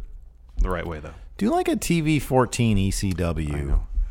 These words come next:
Speaker 2: with no sci-fi elements, no zombies or yetis or
Speaker 1: It's part of it, and
Speaker 2: vampires.
Speaker 1: don't, don't ta-, you know, like, do the tapings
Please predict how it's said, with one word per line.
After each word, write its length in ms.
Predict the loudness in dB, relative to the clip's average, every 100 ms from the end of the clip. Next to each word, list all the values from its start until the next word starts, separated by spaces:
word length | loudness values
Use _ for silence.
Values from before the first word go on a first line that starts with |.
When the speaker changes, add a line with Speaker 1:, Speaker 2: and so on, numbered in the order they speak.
| -4 0
Speaker 2:
with 180 | 2
no 160 | 6 6
sci-fi 560 | 6 4 4 4 4 4
elements, 380 | 2 -2 -2 2
no 120 | 2
zombies 520 | 4 2 4 2 2
or 60 | 0
yetis 480 | 0 0 0 -2 -2
or 380 | -4 -4 -6 -4
Speaker 1:
It's 220 | -4 -4
part 200 | 2 4
of 80 | 8
it, 60 | 10
and 120 | 10
Speaker 2:
vampires. 260 | 6 4 2
Speaker 1:
don't, 380 | 2 2 -2 -2
don't 280 | -2 -2 -8 -18 -20 -20 -20 -14
ta-, 280 | -4 -2 -2
you 160 | -4 -2
know, 100 | -2
like, 320 | -2 -4 -4
do 280 | 0 0 0
the 260 | -2 -2
tapings 600 | -2 -2 0 0 0 -4